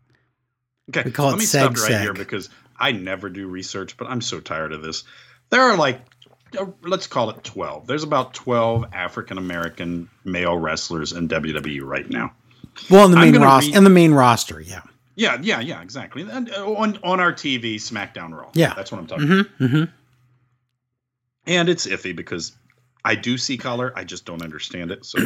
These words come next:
Speaker 2: <clears throat>
Speaker 1: uh,
Speaker 2: Of course.
Speaker 1: let's think about, I'm gonna name them all off, and you try to think how much interaction they've had with anyone who was not African-American.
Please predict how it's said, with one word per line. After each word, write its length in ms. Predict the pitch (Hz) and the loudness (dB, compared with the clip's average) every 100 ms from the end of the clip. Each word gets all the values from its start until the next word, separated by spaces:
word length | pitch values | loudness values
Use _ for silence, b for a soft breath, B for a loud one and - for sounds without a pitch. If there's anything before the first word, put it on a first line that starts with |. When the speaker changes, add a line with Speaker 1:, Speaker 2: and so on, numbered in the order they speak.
| B B B | B B B
Speaker 2:
<clears throat> 160 | - 117 | -6 0
Speaker 1:
uh, 260 | 147 123 - - | 2 2 -2 -10
Speaker 2:
Of 80 | - | -6
course. 440 | 254 185 - - - _ _ _ - | 2 2 0 -6 -10 _ _ _ -10
Speaker 1:
let's 220 | 180 - _ 170 170 - | -10 -12 _ -20 -20 -8
think 240 | - 262 | -4 -4
about, 140 | 247 | -2
I'm 140 | 160 170 | -4 -2
gonna 180 | 180 208 | -4 -4
name 260 | 208 226 | -4 -4
them 120 | 226 | -4
all 160 | 220 214 | -4 0
off, 380 | 175 120 - - | 0 0 -4 -10
and 120 | 131 | -10
you 140 | 160 190 | -10 -12
try 420 | - 208 196 175 | -12 -2 -2 -2
to 80 | 139 | -6
think 200 | 156 123 | -12 -8
how 160 | 135 165 | -6 -6
much 280 | 170 - | -8 -8
interaction 600 | 151 147 139 127 120 107 101 | -8 -4 -2 -2 -6 -10 -8
they've 180 | 117 | -8
had 260 | 123 113 98 B B - | -6 -6 -6 B B -10
with 200 | 107 - | -10 -6
anyone 400 | 147 147 135 131 | -4 -2 -2 -2
who 100 | 107 | -4
was 200 | 95 85 92 | -8 -10 -4
not 340 | 98 101 - - | -2 -4 -6 -6
African-American. 720 | 92 - 85 82 73 - | -6 -6 -12 -14 -14 -18